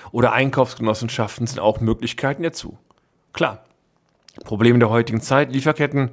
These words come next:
Oftmals geht es nicht um den Preis selber, es geht um die Frage, wer kann liefern. Das sind natürlich Rahmenbedingungen, die für Sie als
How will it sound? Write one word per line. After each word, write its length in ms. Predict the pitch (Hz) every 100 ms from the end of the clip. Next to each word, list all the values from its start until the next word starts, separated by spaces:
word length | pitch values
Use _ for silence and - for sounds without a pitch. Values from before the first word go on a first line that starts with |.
| - - - - - -
Oftmals 440 | 131 - 139 131
geht 160 | 131 120
es 160 | 113
nicht 160 | 120 117
um 80 | 107
den 180 | 101
Preis 340 | - 104 101 -
selber, 340 | 113 147 143
es 140 | 135 -
geht 120 | 120
um 60 |
die 80 | 117
Frage, 400 | - 117 113 107
wer 100 | 110
kann 240 | - 156 131
liefern. 480 | 101 - 131 143 - - _ _
Das 80 | -
sind 80 | 131
natürlich 380 | 120 117 113 101
Rahmenbedingungen, 640 | 117 131 123 127 127 120
die 320 | 110 113 113 -
für 180 | -
Sie 320 | 98 107 131 98
als 460 | 107 104 - -